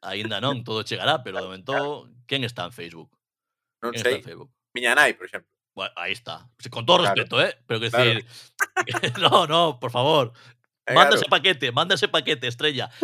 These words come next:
Speaker 1: Non, pero que é unha rede social un pouco xa destinada a un público mature, un pouco
Speaker 2: Sí.
Speaker 1: mature,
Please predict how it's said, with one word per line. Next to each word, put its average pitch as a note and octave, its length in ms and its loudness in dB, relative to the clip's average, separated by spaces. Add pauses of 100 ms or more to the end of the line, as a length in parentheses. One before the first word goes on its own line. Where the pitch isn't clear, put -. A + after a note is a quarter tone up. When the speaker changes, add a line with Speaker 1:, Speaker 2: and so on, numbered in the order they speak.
(120)
Speaker 1:
Non, A#2 260 -4
pero A#2+ 220 -6
que A2 320 -6
é G2+ 80 -6
unha G2+ 240 -4
rede B2 160 -4
social A2 400 -4
un G#2+ 80 -10
pouco A2+ 240 -6
xa G#2+ 160 -6
destinada A2 640 -2
a A#2+ 80 0
un A#2 80 -6
público B2+ 720 -2 (240)
mature, A#2 800 -4 (160)
un A#2 160 -6
pouco D#3+ 240 0
Speaker 2:
Sí. D#3 80 -6
Speaker 1:
mature, B2+ 420 2